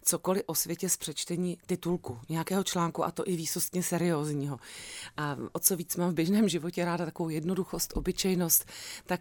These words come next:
o to víc mě zjednodušování informační tohoto světa vlastně vadí, nebo není mým hobby, abych tak řekla.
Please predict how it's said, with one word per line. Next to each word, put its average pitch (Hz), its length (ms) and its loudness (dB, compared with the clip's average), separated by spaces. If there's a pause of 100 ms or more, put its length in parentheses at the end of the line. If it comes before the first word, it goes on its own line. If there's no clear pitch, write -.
o - 40 -4
to 190 120 0
víc 170 220 -2
mě 214 140 6
zjednodušování 185 1400 4
informační 175 880 2 (400)
tohoto 185 320 2
světa 175 500 0 (280)
vlastně - 420 -2
vadí, 165 480 -2
nebo 165 280 0
není 202 360 6
mým 185 200 4
hobby, 156 480 2
abych - 260 -10
tak 147 180 -4
řekla. 135 340 -6